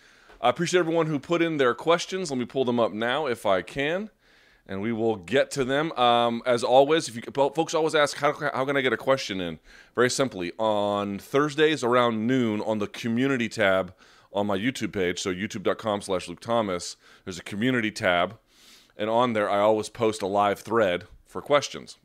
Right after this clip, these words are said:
Um, so just be ready then, and, uh, you know, if people like your question, they give it a thumbs up. If you like someone's question, you should give it a thumbs up, and then we can get to it. All right. So, as always, give the video a thumbs up, subscribe to the channel,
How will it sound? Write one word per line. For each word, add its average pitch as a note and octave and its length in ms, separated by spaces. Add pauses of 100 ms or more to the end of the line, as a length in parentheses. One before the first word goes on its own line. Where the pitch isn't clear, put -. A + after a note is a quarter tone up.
(100)
Um, E2+ 400
so F#2+ 380 (460)
just - 240 (320)
be G#2 180
ready G#2 260
then, A2+ 380
and, G2 440
uh, G2 380 (480)
you G2+ 120
know, E2 200
if F#2 160
people G#2+ 240
like G#2+ 220
your G#2 80
question, A#2 420
they G#2 80
give G2+ 160
it F#2+ 60
a F#2+ 60
thumbs G2 340
up. C3+ 200
If F2+ 120
you A2+ 100
like A#2+ 160
someone's B2 240
question, C#3 320
you A2 60
should F2 180
give A2 140
it A#2+ 40
a B2 60
thumbs C#3 260
up, D#3 240 (440)
and F#2+ 120
then G2+ 100
we G2 120
can F#2+ 120
get F2 200
to C#2+ 140
it. A#1 140
All F#2+ 140
right. C#2+ 180
So, A#2+ 260
as A#2 200
always, B2+ 280 (140)
give B2 160
the A#2+ 60
video C3 260
a A2 60
thumbs G#2+ 320
up, A2 200
subscribe B2 800
to B2 60
the A#2 120
channel, G#2 520